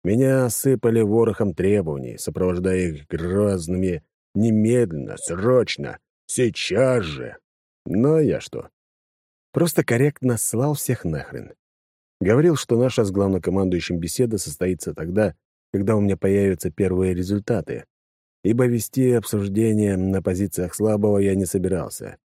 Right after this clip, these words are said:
На каждое громкое имя и каждую звучную должность я обязан заиметь многостраничный список преступлений и грехов. Такое, чтобы никакого авторитета и былых заслуг не хватило для спасения изловленной нами падали.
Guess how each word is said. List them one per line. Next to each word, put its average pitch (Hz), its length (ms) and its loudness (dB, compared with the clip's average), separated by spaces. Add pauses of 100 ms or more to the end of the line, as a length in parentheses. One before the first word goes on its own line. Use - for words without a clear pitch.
(640)
На 85 140 -2
каждое 135 420 2
громкое 120 540 2
имя 107 300 4
и 95 40 -4
каждую 92 380 0
звучную 85 440 -4
должность 101 600 0 (360)
я 101 180 0
обязан 110 460 0
заиметь 104 560 0 (260)
многостраничный 104 920 0
список - 420 -4
преступлений 98 840 0
и 107 80 -4
грехов. 95 600 -2 (560)
Такое, 107 440 2
чтобы 85 260 -6
никакого 98 500 0
авторитета 101 720 -2
и 90 40 2
былых 90 300 0
заслуг 95 500 -2
не 90 80 -2
хватило 87 400 0
для 80 140 -6
спасения 87 600 -2
изловленной 87 580 0
нами 87 400 0
падали. 78 500 -2